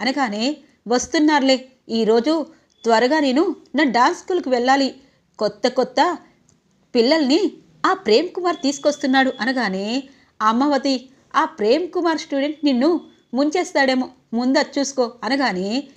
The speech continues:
సత్యం అంటారు, "చూడు ప్రభావతి, ఇప్పుడున్న కాలంలో పిల్లలు చాలా అంటే చాలా యాక్టివ్గా ఉంటున్నారు. వాళ్ళు ఏదైనా చేస్తే నీ నెత్తి మీదకి వస్తుంది" అనగానే, "అవును, మీకు బాగా కుళ్ళు పట్టింది. ఇప్పుడు పిల్లలందరూ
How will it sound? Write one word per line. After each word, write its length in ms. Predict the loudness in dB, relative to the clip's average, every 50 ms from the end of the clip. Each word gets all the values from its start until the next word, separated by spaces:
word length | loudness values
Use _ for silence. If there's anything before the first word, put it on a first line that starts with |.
| _ _ _ _
సత్యం 400 | -2 -2 -2 0 2 0 0 2
అంటారు, 380 | 0 0 0 0 0 0 0 -2 -4 -8 -18 _ _ _ _ _ _ _ _ 0
"చూడు 200 | 0 2 2 2
ప్రభావతి, 560 | 2 0 2 2 2 0 0 2 0 0 0 0 -2 -6 -12 _ _ _ _ _ -6
ఇప్పుడున్న 440 | -6 -4 0 0 0 0 0 0 0
కాలంలో 480 | 0 0 0 2 2 2 0 0 0
పిల్లలు 380 | -2 -2 -2 0 0 0 0 0 -2 -4 -8 -14 _ _ _ _ _ _ -2
చాలా 360 | 2 4 4 6 4 4 2
అంటే 200 | 0 0 -2 -2 0 0 2
చాలా 160 | 2 4 4
యాక్టివ్గా 480 | 4 2 2 0 -2 0 2 2 0
ఉంటున్నారు. 460 | 0 0 -2 -2 0 2 2 2 2 0 -2 -6 -18 _ _ _ _ _
వాళ్ళు 320 | -2 2 2 2 2 2 0
ఏదైనా 380 | 0 2 4 4 4 4 2 0 0 0
చేస్తే 280 | 0 0 2 0 0 0 0 -4 -10 -14 _ -6 -2
నీ 220 | 0 2 4 4
నెత్తి 260 | 4 2 0 0 -2
మీదకి 280 | 0 0 0 0 -2 -4
వస్తుంది" 340 | -4 -2 -2 -2 0 0 -2 -2 -4
అనగానే, 560 | -4 -2 0 0 -2 -2 -2 -4 -4 -6 -6 -10 -18 _ _ _ _ 0
"అవును, 340 | 2 2 4 4 2 0 -2 -6 -20 _ _ -4
మీకు 220 | 0 0 0 0 0
బాగా 360 | 0 2 2 2 2 0 -4
కుళ్ళు 320 | -6 -4 -4 -2 -2 -2
పట్టింది. 460 | -2 -2 -4 -4 -2 -2 0 0 -2 -2 -4 -10 _ _ _ _ _ -8
ఇప్పుడు 260 | -8 -8 -4 -4 -4 -2
పిల్లలందరూ 600 | 0 0 0 2 2 2 2 2 2 2 2